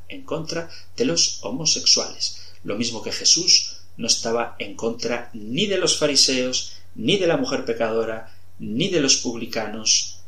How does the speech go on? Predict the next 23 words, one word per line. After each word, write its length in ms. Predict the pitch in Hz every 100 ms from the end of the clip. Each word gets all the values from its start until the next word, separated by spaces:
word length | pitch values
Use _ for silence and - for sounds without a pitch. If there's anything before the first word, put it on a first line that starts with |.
| - - -
ni 800 | 98 98 139 175 175 170 175 - 113
de 600 | 123 135 135 131 131 - - - - - -
los 240 | 101 95
romanos, 760 | 98 98 - - 139 - - - - - - -
sino 320 | - - 92
que 100 | -
Jesús 640 | - - - 170 - - -
invita 560 | 101 120 120 - - -
a 100 | 98
la 80 | 98
mujer 280 | 101 127 -
pecadora 600 | 107 101 117 143 156 -
a 80 | 104
no 120 | 117
pecar 300 | 131 113 98
más, 380 | 92 - - - - - - -
a 140 | 104
los 180 | 98 92
fariseos 840 | 101 95 92 139 170 - - - - - -
a 120 | 101
no 160 | 101 127
pecar 320 | 135 123 117
más 580 | 113 139 - - -